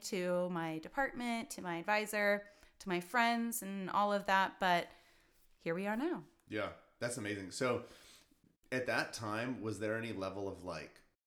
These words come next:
Speaker 2: uncertainty? Like, "Okay, I've kind of, like, maybe not mapped my life out, but I've mapped a good chunk of my life out with this plan." Was, were you just, like, gung-ho, like, "I'm going balls to the wall with this and I know it's gonna work out"? Or it's like, "I'm gonna try it, I'm not really sure, and,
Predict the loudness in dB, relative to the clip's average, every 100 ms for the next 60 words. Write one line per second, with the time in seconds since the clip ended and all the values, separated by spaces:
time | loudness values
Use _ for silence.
0 | _ _ _ -8 -6 -6 -6 -6 -8 -6
1 | -6 -8 -16 _ _ -10 -8 -4 -2 -2
2 | -4 -4 -4 -2 -4 -4 -12 -20 -8 -4
3 | -2 -2 -2 -4 -4 -8 -4 -6 -6 -6
4 | -8 -8 -6 -6 -6 -6 -4 -4 -8 -16
5 | -18 -8 -6 -6 -6 -6 -6 -8 -8 -8
6 | -6 -10 -8 -10 -10 -14 _ _ _ -10
7 | -6 -6 -4 -6 -10 -14 -12 -6 -4 -4
8 | -8 -12 -18 _ _ _ _ _ _ -6
9 | -4 -4 -6 -6 -6 -4 -2 -2 -2 -2
10 | -2 0 0 0 -2 -2 -2 0 -2 0
11 | 0 0 -2 -2 -2 -2 -4 -2 -4 -4
12 | -2 -4 -6 -8 -4 -4 -2 0 0 0
13 | -2 -4 -2 -4 -4 -2 0 2 0 -2
14 | -4 -4 -6 -6 -6 -2 0 0 -2 -2
15 | 0 0 0 -2